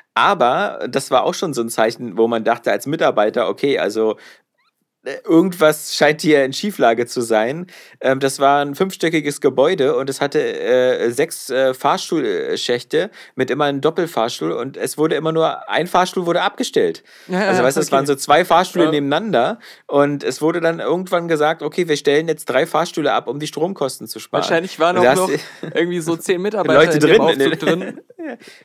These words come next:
Speaker 1: Ja.
Speaker 2: von denen man
Speaker 1: Die
Speaker 2: nie
Speaker 1: haben
Speaker 2: mehr
Speaker 1: auch noch
Speaker 2: was gehört hat.
Speaker 1: Personalkosten gespart.
Speaker 2: <laughs> Ja.
Speaker 1: Ja. Aber, aber ich meine, wenn du in so einer Firma arbeitest, wo du feststellst, sag mal, Moment mal, de-, also es ist jetzt, ist es jetzt so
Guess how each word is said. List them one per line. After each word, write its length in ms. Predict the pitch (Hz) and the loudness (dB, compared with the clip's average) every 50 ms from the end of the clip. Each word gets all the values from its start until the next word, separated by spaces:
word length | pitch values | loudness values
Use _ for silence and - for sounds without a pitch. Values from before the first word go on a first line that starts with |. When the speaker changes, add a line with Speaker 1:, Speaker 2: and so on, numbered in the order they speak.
| - - | -20 -14
Speaker 1:
Ja. 80 | - 196 | -8 -6
Speaker 2:
von 100 | 160 156 | -4 -4
denen 140 | 170 170 170 | -4 -2 -2
man 120 | 170 170 | -2 0
Speaker 1:
Die 20 | |
Speaker 2:
nie 60 | 185 214 | 2 2
Speaker 1:
haben 60 | - | 4
Speaker 2:
mehr 100 | 214 - | 4 4
Speaker 1:
auch 20 | |
noch 60 | 151 147 | 4 4
Speaker 2:
was 60 | - | 4
gehört 160 | - 165 160 165 | 6 6 6 6
hat. 60 | - 165 170 196 - | 6 6 6 4 6
Speaker 1:
Personalkosten 320 | - 165 156 - - 156 147 | 4 4 4 2 2 2 2
gespart. 540 | 147 143 - - 127 117 120 - - 170 | 2 2 2 4 4 4 4 4 2 0
Speaker 2:
<laughs> 60 | - 135 | 2 2
Ja. 300 | - - - 247 247 - - - - - - - - - - _ - | 2 2 2 0 -2 -2 -8 -16 -16 -16 -16 -16 -18 -20 -18 _ -12
Speaker 1:
Ja. 220 | - 139 - 214 - - 247 269 - - - - - | -10 -10 -10 -8 -6 -6 -6 -6 -8 -18 -20 -10 -2
Aber, 460 | - 139 143 151 151 151 139 - - | 0 2 4 6 6 4 4 2 0
aber 280 | - 127 143 151 147 143 | 0 2 2 2 2 0
ich 360 | - - - - - - - | -2 -6 -8 -8 -8 -6 -2
meine, 280 | 139 143 147 160 151 - - - - - - - | -2 0 2 0 0 -2 -4 -10 -14 -14 -10 -8
wenn 260 | 120 120 135 135 143 | -4 0 0 0 0
du 80 | 156 156 | 0 -2
in 120 | 147 135 | -2 0
so 80 | 135 143 | 0 2
einer 100 | 147 147 | 0 0
Firma 300 | - - 165 175 175 180 | 0 0 0 0 0 0
arbeitest, 480 | 156 156 156 160 160 165 160 147 - | 0 0 0 0 -2 -2 -4 -6 -4
wo 80 | 147 143 | -4 -4
du 80 | 143 143 | -4 -4
feststellst, 400 | - 156 156 - - 139 127 - | -4 -6 -4 -4 -4 -6 -6 -4
sag 260 | - - - 113 113 | -8 -6 -4 -2 -2
mal, 120 | 120 117 113 | 0 0 0
Moment 320 | 113 107 104 117 139 151 | 0 -2 -2 -2 -2 -2
mal, 160 | 135 113 98 - - - - _ - | -2 -2 -2 -2 -6 -20 -14 _ -2
de-, 140 | 107 117 - | -2 0 0
also 180 | 113 113 123 110 | 0 0 2 0
es 140 | 110 - | -2 -2
ist 60 | - 143 | -2 -2
jetzt, 160 | 143 - - | -2 -2 -2
ist 180 | 67 85 104 - | -4 -4 -2 -2
es 100 | 131 123 | -2 0
jetzt 200 | - 120 113 - - | -2 -4 -2 -2 0
so 160 | 127 147 | 0 0